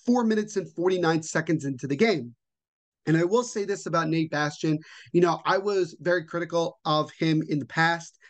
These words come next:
considering that at times when the offense wasn't clicking, you know, I kinda was using him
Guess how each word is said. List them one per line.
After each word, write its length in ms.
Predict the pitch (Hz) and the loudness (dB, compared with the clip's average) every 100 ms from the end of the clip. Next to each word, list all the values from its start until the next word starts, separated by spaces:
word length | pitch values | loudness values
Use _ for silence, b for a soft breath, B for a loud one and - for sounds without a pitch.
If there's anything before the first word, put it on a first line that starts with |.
| b | b
considering 580 | 160 160 180 165 160 143 | -6 0 2 4 2 0
that 200 | 151 143 | -2 -2
at 160 | 139 | -4
times 460 | - 156 160 156 - B B | 0 2 2 -2 -6 B B
when 160 | 156 160 | 2 4
the 80 | 156 | 2
offense 480 | 156 160 151 - | 0 -4 -8 -6
wasn't 320 | 135 160 170 160 | -2 2 2 0
clicking, 560 | 175 165 175 165 165 160 B | 0 2 2 2 0 -4 B
you 100 | 170 | 2
know, 140 | 156 | 2
I 140 | 151 156 | 2 -2
kinda 320 | 160 165 156 | 0 0 0
was 200 | 151 127 | -2 -4
using 300 | 156 160 156 | -4 -2 0
him 400 | 127 165 165 160 | 0 0 0 -4